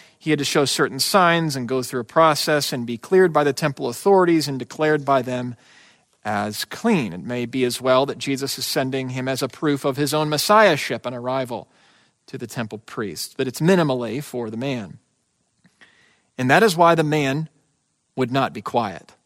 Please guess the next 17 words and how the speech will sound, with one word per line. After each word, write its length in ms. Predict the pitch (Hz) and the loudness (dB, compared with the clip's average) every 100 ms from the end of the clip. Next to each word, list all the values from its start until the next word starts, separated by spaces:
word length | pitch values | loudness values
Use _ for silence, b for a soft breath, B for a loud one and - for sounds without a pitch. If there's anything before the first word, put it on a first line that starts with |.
| _ _ _ _ _ _ _ _ _ _ _ | _ _ _ _ _ _ _ _ _ _ _
Jesus 400 | - 196 180 165 | 0 2 4 0
tells 340 | - 190 190 170 | 2 4 4 4
him 100 | 160 | 0
to 120 | - | 2
be 80 | 156 | 0
quiet, 520 | - 220 214 156 107 - _ _ _ | 4 6 8 6 0 -10 _ _ _
best 240 | 180 202 - | 4 4 4
we 100 | 196 | 2
can 180 | 190 156 | 2 0
tell, 440 | - 175 175 190 | 4 6 6 4
to 180 | 180 156 | 2 2
not 260 | 156 180 - | 4 4 4
unduly 500 | 196 196 175 202 180 | 2 4 4 4 4
accelerate 640 | 165 - 185 170 147 165 | 4 2 2 4 2 0
his 220 | 143 147 - | 2 0 2
own 400 | 156 156 151 143 b b b b b b b _ _ _ _ _ | 2 2 2 0 b b b b b b b _ _ _ _ _
fame 680 | - - 170 147 120 131 | -6 2 4 4 0 -2